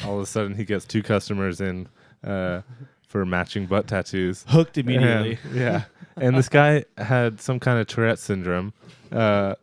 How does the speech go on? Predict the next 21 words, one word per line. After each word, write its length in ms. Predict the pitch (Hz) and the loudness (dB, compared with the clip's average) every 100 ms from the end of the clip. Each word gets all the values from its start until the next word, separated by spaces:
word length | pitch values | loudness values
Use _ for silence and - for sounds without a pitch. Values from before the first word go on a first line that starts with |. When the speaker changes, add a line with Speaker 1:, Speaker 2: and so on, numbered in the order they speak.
| - - - | -8 -6 -2
Speaker 1:
so 140 | 113 | 0
that 300 | 107 104 104 - - - | 2 0 -2 -8 -20 -4
while 260 | 113 127 143 | 4 6 6
he 160 | 147 | 6
was 140 | 139 131 | 4 4
tattooing 640 | - 131 - 160 180 127 | 4 4 6 6 6 6
us, 200 | 107 143 135 131 120 - | 6 6 4 -2 -6 0
he'd 200 | 135 123 | 0 2
be 100 | 127 | 4
going, 680 | 123 117 113 214 254 240 233 - - | 4 4 6 8 8 8 0 -4 6
<gasps> 600 | 226 240 233 208 _ - | 10 10 8 4 _ 0
like, 340 | 139 131 117 - | 2 2 0 -8
taking 280 | 131 175 190 | 0 0 2
these 180 | 175 160 | 0 0
huge, 400 | - 185 180 131 | -2 0 0 -2
deep, 340 | 147 156 127 131 | 0 0 0 -2
uh, 420 | 127 123 117 92 - | 2 2 2 -2 0
deep 220 | 139 131 | 0 4
breaths 260 | 143 135 123 | 2 2 -2
of 120 | 107 | 0
air 420 | 117 117 101 | 2 2 0